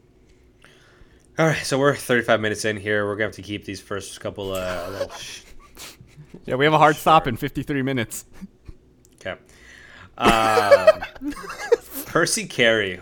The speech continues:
Speaker 1: also known by M F Grimm, Grim Reaper, G M Grimm, and originally Built and Destroy, uh, <laughs> has another project here in two thousand twenty-one. Uh, I believe it has been a few years, uh, since he's released,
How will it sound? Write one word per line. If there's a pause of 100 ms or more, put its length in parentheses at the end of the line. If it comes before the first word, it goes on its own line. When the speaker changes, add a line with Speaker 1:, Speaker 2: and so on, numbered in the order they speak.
Speaker 1:
also
known
by
M
F
Grimm, (160)
Grim
Reaper, (180)
G
M
Grimm,
and
originally
Built
and
Destroy, (680)
uh, (400)
<laughs>
has
another
project
here (260)
in
two
thousand
twenty-one. (460)
Uh,
I
believe
it
has
been (320)
a
few
years,
uh,
since
he's
released,